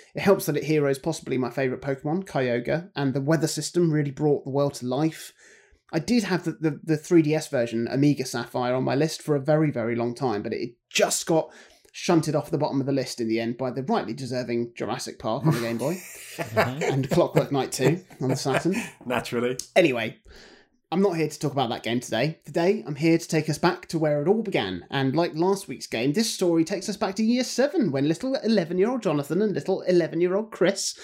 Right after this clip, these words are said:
Speaker 1: were becoming friends in the form room of Mister Thorne. And one morning, I remember there, there was a little buzz of excitement in the form room between the three or four of us who, who cared about such things.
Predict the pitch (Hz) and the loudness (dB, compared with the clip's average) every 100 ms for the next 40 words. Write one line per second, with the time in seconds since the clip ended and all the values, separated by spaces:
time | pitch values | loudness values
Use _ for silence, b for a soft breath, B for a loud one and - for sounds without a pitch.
0 | B B - 151 170 175 214 247 - 151 | B B 2 2 2 2 2 2 -2 -2
1 | 131 165 170 180 175 151 143 151 170 175 | 0 2 2 0 0 0 2 4 2 2
2 | 185 - 226 - 208 202 262 285 B B | 0 -2 -8 0 2 2 0 -4 B B
3 | B B - 180 175 175 165 165 196 196 | B B -2 2 4 2 0 0 0 2
4 | 165 147 185 214 - 156 156 160 160 156 | 2 2 0 -2 -2 0 4 4 4 4
5 | 151 151 143 151 143 143 233 220 294 247 | 2 2 2 0 0 0 0 2 4 4
6 | 165 151 160 - 208 78 123 - 180 147 | 0 -4 -2 6 6 6 0 0 0 2
7 | 190 196 135 80 104 - 147 160 156 147 | 4 4 2 -4 -8 -8 -4 2 2 2
8 | 147 143 - _ _ - - 165 131 156 | 0 -2 -4 _ _ -8 2 2 2 0
9 | 135 104 110 - 127 131 131 156 139 90 | 0 0 -6 -2 -2 -2 0 0 0 -2
10 | 80 - - - 76 135 165 | -8 -8 -10 -8 -6 -4 -6